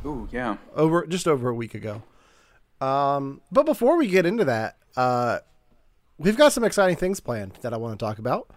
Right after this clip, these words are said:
Speaker 2: Um, starting with tomorrow. Tomorrow afternoon, Devin and I will be live again here on Twitch, uh, talking about the Oscars. And we're not only are we gonna be talking about the Oscars, we are going to be making our official picks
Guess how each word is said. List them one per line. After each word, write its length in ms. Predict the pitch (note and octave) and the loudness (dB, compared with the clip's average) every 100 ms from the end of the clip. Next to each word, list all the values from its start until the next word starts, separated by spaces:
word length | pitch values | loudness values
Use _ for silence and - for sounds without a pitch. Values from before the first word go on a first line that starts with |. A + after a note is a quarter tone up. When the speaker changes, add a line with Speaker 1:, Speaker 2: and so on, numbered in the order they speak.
| _ _ _ _ - | _ _ _ _ -4
Speaker 2:
Um, 560 | B2+ C#3 D3+ D3+ D3+ - | 2 4 4 2 -2 -10
starting 480 | - F3 C#4+ B3 C#3+ | 2 6 6 4 2
with 260 | D#3 - _ - | 0 -2 _ -2
tomorrow. 600 | G3+ F#3+ G#3 D4+ G#2 - _ _ | 2 6 6 6 2 -4 _ _
Tomorrow 320 | - E3 G3 G3 | -4 4 6 6
afternoon, 360 | F#3 F#3+ G3 | 4 2 2
Devin 280 | C3+ D3+ E3 | 4 4 4
and 100 | D#3+ | 4
I 80 | D#3 | 4
will 140 | D3 | 4
be 100 | C#3+ | 0
live 400 | C3 B2+ D#3 D#3 - | 0 2 4 2 -2
again 560 | E3 E3+ D3+ D#3+ D#3 D3+ | 0 0 2 2 2 0
here 240 | C#3+ D3+ | -4 -2
on 200 | C#3+ C3+ | -2 -4
Twitch, 440 | - D3+ F3 - - - - - - | -2 -2 0 -4 -8 -20 -20 -20 -12
uh, 280 | A#2+ A#2 A2+ A2+ | -6 -4 -4 -2
talking 380 | D#3 D#3+ F3 | -2 0 -4
about 460 | D#3+ D3 E3 - _ _ _ _ | -2 2 2 2 _ _ _ _
the 260 | - B2 G3 | -4 2 4
Oscars. 600 | D#3 F#3 G#3+ - F#2+ - - | 6 4 2 -4 -10 -12 -8
And 140 | D3 | -2
we're 60 | G3+ | 4
not 160 | D4 B3+ | 4 4
only 240 | G#3 A#3 | 4 6
are 60 | G3 | 6
we 100 | E3+ | 6
gonna 140 | E3+ | 4
be 100 | D#3 | 2
talking 480 | C#3+ - A#3 A#3 F#3+ | 0 -2 0 0 -2
about 260 | C#3 B2+ A2+ | -2 -2 -2
the 80 | A#2 | -6
Oscars, 360 | G#2+ G#2+ A#2+ | -6 -6 -8
we 120 | A2+ D3+ | -2 0
are 60 | |
going 200 | D#3 F3 | 2 0
to 120 | D#3 D3+ | 0 0
be 180 | D3 C#3+ | -2 0
making 380 | D#3 F3 E3+ - | 0 0 -2 0
our 240 | C#3 D#3 C3 | 4 6 4
official 480 | - F#3+ F3+ D#3+ B2 - | 0 -2 -2 -4 -8 -10
picks 600 | - A2+ - - - | -6 -6 -8 -10 -10